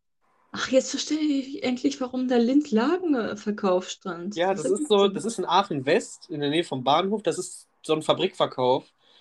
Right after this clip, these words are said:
Speaker 2: Da kriegst du halt so Bruchware, du kriegst normale Sachen, du kriegst das alles viel günstiger und das ist so toll. Ich war so begeistert an diesem Tag.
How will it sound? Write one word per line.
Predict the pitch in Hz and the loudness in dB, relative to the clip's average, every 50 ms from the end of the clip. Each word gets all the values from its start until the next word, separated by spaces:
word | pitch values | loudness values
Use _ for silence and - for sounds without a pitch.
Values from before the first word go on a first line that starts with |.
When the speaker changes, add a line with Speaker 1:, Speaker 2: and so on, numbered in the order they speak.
| _ _ _ _ _ _ _ _ _ _ | _ _ _ _ _ _ _ _ _ _
Speaker 2:
Da | 131 135 | -4 -2
kriegst | 135 180 175 175 | 0 0 0 0
du | - 160 | 0 2
halt | 147 156 147 | 2 2 2
so | 143 143 127 | 0 -4 -6
Bruchware, | - 135 147 190 190 - 147 156 160 165 170 170 165 | -2 4 4 4 4 4 2 4 6 6 4 2 0
du | 139 127 | -4 -6
kriegst | - - 170 - - - - | -6 -8 -10 -10 -10 -6 -6
normale | 127 123 131 139 160 180 175 | -6 -4 -2 -2 -2 -2 -2
Sachen, | 160 - - - - | -2 -4 -6 -6 -12
du | 135 135 | -14 -14
kriegst | - 160 - | -14 -12 -12
das | 170 - | -12 -8
alles | - 175 170 - | -8 -8 -8 -8
viel | - - 233 226 | -2 0 0 2
günstiger | 208 233 233 226 233 - - 226 196 190 | 2 2 0 0 -2 -2 -2 0 0 0
und | 185 185 | 2 0
das | 190 185 - | -2 -4 -4
ist | - - | -8 -4
so | - 208 | -4 -4
toll. | 202 202 - - - 196 190 180 175 165 185 214 _ _ _ _ _ _ _ _ _ _ _ _ _ _ _ _ _ - - - _ _ _ _ - - - - - - - - - - - - | -4 -4 -10 -4 -2 0 0 0 -2 -4 -6 -12 _ _ _ _ _ _ _ _ _ _ _ _ _ _ _ _ _ -20 -20 -20 _ _ _ _ -10 -10 -10 -10 -12 -16 -20 -20 -20 -20 -20 -20
Ich | - - - | -20 -6 2
war | - 175 | 4 4
so | 170 165 | 4 4
begeistert | 160 170 151 147 139 - - - - 202 151 | 2 2 4 6 6 6 4 2 -6 -8 -8
an | 139 127 | -6 -6
diesem | 127 127 127 131 | -6 -8 -8 -6
Tag. | - 123 120 - | -6 -6 -6 -6